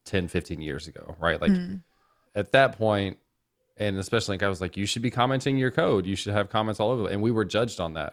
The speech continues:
Speaker 1: on homework assignments
Speaker 2: Mm-hmm.
Speaker 1: for, like, very simple
Speaker 2: Yep.
Speaker 1: stuff. This function adds A and B. That doesn't make sense. So I think the real need for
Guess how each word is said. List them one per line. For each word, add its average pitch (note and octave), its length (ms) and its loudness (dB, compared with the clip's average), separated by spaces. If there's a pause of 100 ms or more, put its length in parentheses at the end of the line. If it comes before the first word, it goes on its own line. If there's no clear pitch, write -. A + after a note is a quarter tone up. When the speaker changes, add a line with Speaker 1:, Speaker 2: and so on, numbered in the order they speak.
Speaker 1:
on F2 120 -8
homework G2 340 -4
assignments G3 440 0
Speaker 2:
Mm-hmm. - 40 -4
Speaker 1:
for, F2 80 -6
like, E2+ 160 -4
very F#2 220 0
simple G2+ 220 0
Speaker 2:
Yep. G2+ 100 0
Speaker 1:
stuff. - 280 -8
This F#2+ 160 -2
function F2+ 320 -6
adds F2 220 -2
A E2+ 100 -6
and E2 80 -6
B. G2 100 -2
That C#3+ 160 2
doesn't C3 220 0
make F2 220 -4 (220)
sense. - 460 -4 (680)
So B2 140 4
I A2+ 40 6
think C3+ 240 0
the G2+ 100 -2
real A#2 340 4
need G#2 420 0
for D3 580 -2